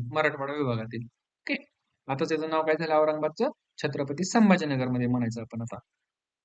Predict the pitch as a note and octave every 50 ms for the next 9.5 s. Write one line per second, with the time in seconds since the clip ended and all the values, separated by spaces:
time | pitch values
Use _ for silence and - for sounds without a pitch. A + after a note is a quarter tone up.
0 | _ - C#3+ C3+ A2+ G#2 - - A2+ - - F#3 F#3 F#3 F#3+ F#3+ G3 F#3+ F#3 F#3
1 | F#3+ G3 G3 G3 G3 G3 G3 G3 G3 F#3+ F#3+ F#3+ G3 G3 F#3+ F#3+ F#3 F#3+ F#3+ F#3
2 | F#3 F3 F#3 F3+ F#3+ G3+ - _ _ - D3 F3 F3 F3 F3+ F3+ F3 F3 E3+ E3
3 | E3 F3 F3+ G3+ A3 - _ _ _ - _ _ _ D3+ D#3 D#3+ D#3 D#3+ D#3+ D#3+
4 | D#3+ E3 E3+ E3 F3+ F3+ F3 F3+ F#3 G3+ A#3 - - - _ _ - F3 D#3+ F3
5 | F3+ F3+ F3+ F3+ G3+ A#3 A#3+ A#3+ A#3+ D#3+ D3+ D3+ D3 - D3+ D3+ D3 - - F3+
6 | F3 - - G#3 A3 A#3+ A#3+ - _ - - _ _ _ _ _ _ _ _ _
7 | _ _ _ _ - G#3+ A3 F#3+ C#3+ C3 B2+ - C#3 D3+ E3+ E3 D#3+ E3 E3 E3
8 | F3 E3+ D#3 E3+ F3+ F3+ F3 F3 F3 F3 F3+ F#3 F3+ F3+ F3 E3+ E3 E3+ E3 E3+
9 | F3 F3 F#3+ G3 F#3 F3 D#3+ - E3